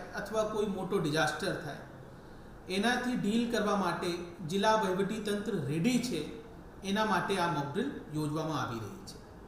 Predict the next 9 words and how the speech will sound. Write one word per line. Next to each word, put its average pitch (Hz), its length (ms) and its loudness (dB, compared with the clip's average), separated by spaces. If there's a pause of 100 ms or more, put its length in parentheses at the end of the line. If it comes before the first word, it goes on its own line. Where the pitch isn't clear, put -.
(500)
સાથે 185 400 4
સાથે 214 360 2 (540)
આપને 175 320 2
જણાવવાનું 180 580 2
છે, 156 160 -6 (680)
નડિયાદ 190 520 6
મહાનગરપાલિકાના 190 1160 2
બે 180 140 6
વિસ્તાર, - 480 -2